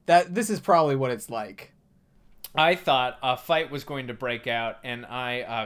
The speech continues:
Speaker 2: crouched down as I read The Dead Zone by Stephen King.
Speaker 1: <laughs> Is that for the next episode of King Me?
Speaker 2: It sure is. Check it out. Lenny's gonna be on it from the
Speaker 1: Ooh.
Speaker 2: Filmographers.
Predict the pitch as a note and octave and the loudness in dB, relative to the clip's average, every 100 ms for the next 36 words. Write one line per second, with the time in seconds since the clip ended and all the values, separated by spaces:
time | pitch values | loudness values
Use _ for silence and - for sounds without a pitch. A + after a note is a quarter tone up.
0 | - - D3 D3+ - D#3 B2+ A2+ A2 A#2 | -6 -2 0 0 -6 -6 -4 -4 -6 -8
1 | A#2 A2+ G#2+ G#2+ B2 B2 B2 A#2 B2 A#2 | -6 -6 -6 -12 -6 -4 -4 -6 -10 -8
2 | A#2 G#2+ - G#2+ - E3+ A3 _ - A2+ | -8 -10 -16 -18 -16 -14 -16 _ -10 -8
3 | A2 - G#2 G#2 - - - - _ - | -8 -14 -20 -20 -20 -20 -20 -20 _ -10
4 | - - - - - - - - - - | -10 -8 -10 -12 -12 -16 -16 -18 -20 -20
5 | _ - - - _ - E3 E3 E3+ E3+ | _ -20 -20 -20 _ -6 -4 -4 -6 -4
6 | D3 E3+ E3+ F3+ D#3 C#3+ E3+ G3+ D4 - | -2 -2 -2 -2 -4 -4 -6 -4 -6 -8
7 | - B2 A#2 - C3 C3 D3 A#2+ G#2+ - | -12 -12 -10 -6 -4 0 0 -2 -8 -18
8 | - - G3+ G3 A3 F#3+ - F3 G#3+ D3 | -18 0 2 6 6 6 2 0 0 -2
9 | D3 B2 A#2 A2 G#2 - - _ _ - | -4 -4 -6 -6 -10 -14 -20 _ _ -6
10 | C#3 C3 - G2+ G2+ F#2 - - | -4 -4 -6 -8 -10 -16 -20 -20